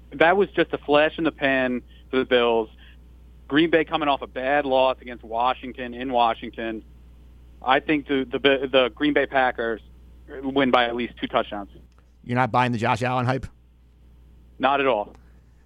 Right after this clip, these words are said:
Speaker 2: All right, so you have the Packers minus nine and a half. And where are you going with your third pick?
Speaker 1: The last pick, I'm gonna go with Tom Terrific. When's the last time you saw a Patriots team under Tom Brady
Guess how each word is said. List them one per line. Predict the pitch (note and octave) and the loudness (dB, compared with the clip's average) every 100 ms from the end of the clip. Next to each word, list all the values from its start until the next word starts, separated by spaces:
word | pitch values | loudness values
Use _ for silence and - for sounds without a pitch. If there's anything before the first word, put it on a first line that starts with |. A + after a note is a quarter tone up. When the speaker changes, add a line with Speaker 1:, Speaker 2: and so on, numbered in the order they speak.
| - | -14
Speaker 2:
All | - | -8
right, | A2 G2 | -6 -6
so | - | -6
you | A2+ | -4
have | G#2+ | -4
the | - | -4
Packers | B2 B2 B2+ A2+ - | -2 0 -2 -4 -4
minus | A#2 A#2+ A#2 A2+ | -4 -4 -4 -4
nine | A#2 A2 | -4 -2
and | G2 | -4
a | F#2+ | -4
half. | A2+ A#2+ - - _ _ - | -2 -4 -6 -14 _ _ -6
And | A2+ A2 | -2 0
where | A2+ B2+ | 0 0
are | |
you | B2+ | 0
going | B2 | 0
with | A#2+ | 0
your | A2+ | -2
third | - A#2+ G#2+ | 0 0 0
pick? | G2+ E2+ - _ _ _ _ _ _ _ _ - - - | -4 -8 -14 _ _ _ _ _ _ _ _ -20 -20 -12
Speaker 1:
The | - | 0
last | D3 D#3 - | 0 0 -4
pick, | D#3 D3 | -6 -4
I'm | C#3 | -4
gonna | C3+ C3 | -4 -2
go | C3+ C3 | 0 0
with | C3 | 0
Tom | - D3 C#3 | -2 0 0
Terrific. | C#3+ C3 A#2+ G#2 G2 - - - - - - - | -2 -2 -2 -4 -14 -18 -20 -20 -20 -20 -20 -18
When's | - D3+ F3+ | -4 -2 0
the | F#3+ | 2
last | E3 D3 D3 F#3 | 2 2 0 -4
time | C#3+ C3+ | -8 -8
you | C3 - | -6 -2
saw | C3+ | 0
a | B2 | 0
Patriots | D3 C3 B2 A#2 - | -4 -6 -6 -8 -10
team | C3+ A#2+ A2+ G2+ - - | -10 -8 -8 -10 -18 -2
under | C3 B2 | 0 0
Tom | A#2+ C#3 C3+ | -2 0 0
Brady | C3 B2+ A2+ G#2+ G#2 | 0 0 -2 -8 -12